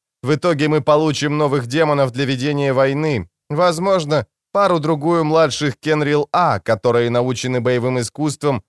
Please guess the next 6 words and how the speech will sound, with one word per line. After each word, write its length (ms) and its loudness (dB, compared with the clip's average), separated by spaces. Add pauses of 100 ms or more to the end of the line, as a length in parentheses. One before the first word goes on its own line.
(200)
гораздо 500 2
лучше 340 -2
подчинённых 800 -2
им 240 -2
Кенрил 580 0
Ра. 340 0